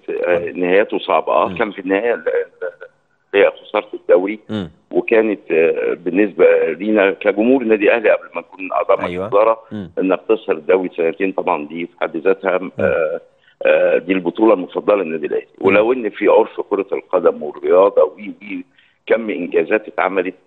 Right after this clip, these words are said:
Speaker 1: آه، الحمد لله،
Speaker 2: مم.
Speaker 1: آه، يستحقها النادي الأهلي وطريق
Speaker 2: مم.
Speaker 1: بالنادي الأهلي.
Speaker 2: مم.
Speaker 1: إنك، آه، في خلال شهور وجيزة
Speaker 2: مم.
Speaker 1: تفوز ببطولة أفريقيا التاسعة والعشرة ورا بعض،
Speaker 2: مم.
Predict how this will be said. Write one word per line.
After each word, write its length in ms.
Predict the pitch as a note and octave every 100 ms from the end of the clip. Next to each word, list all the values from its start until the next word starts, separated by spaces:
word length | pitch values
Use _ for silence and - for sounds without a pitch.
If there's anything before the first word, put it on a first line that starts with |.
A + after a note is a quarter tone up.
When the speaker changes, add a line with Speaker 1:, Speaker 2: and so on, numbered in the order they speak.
| -
Speaker 1:
آه، 580 | - - - - - - -
الحمد 340 | - A2+ F2+
لله، 420 | E2+ D#2 F#2 A#2 A2+
Speaker 2:
مم. 180 | A2+ G2+ D#2 -
Speaker 1:
آه، 240 | C#2 D2
يستحقها 560 | E2 - D2+ - - A2+
النادي 280 | F#2 F2+ F#2
الأهلي 300 | F2 A2 A2
وطريق 360 | F#2+ F3+ A#2+ -
Speaker 2:
مم. 40 |
Speaker 1:
بالنادي 280 | D2 D#2 C#2
الأهلي. 200 | A1+ - _ _ _
Speaker 2:
مم. 140 | G2+ F#2+
Speaker 1:
إنك، 400 | F#2 F#2 - -
آه، 220 | E2 D#2
في 180 | D2+ -
خلال 500 | - F#2 G#2+ G#2 E2+ - - -
شهور 300 | F#2+ F2+ B2
وجيزة 580 | G2 E2+ E2 F2+ D#2+ C#2 _ -
Speaker 2:
مم. 180 | G2+ D#2
Speaker 1:
تفوز 340 | D#2+ - G2+ F2
ببطولة 1040 | D2+ E2 D#2+ D#2 E2 D2+ C#2 C#2 D#2+ A2 F#2+
أفريقيا 520 | - - - F#2+ - D#2+
التاسعة 380 | - F2+ D2
والعشرة 440 | D2 B1 D2+ - E2
ورا 220 | C#2+ D#2
بعض، 240 | F2 F#2+ - -
Speaker 2:
مم. 200 | A2+ F2+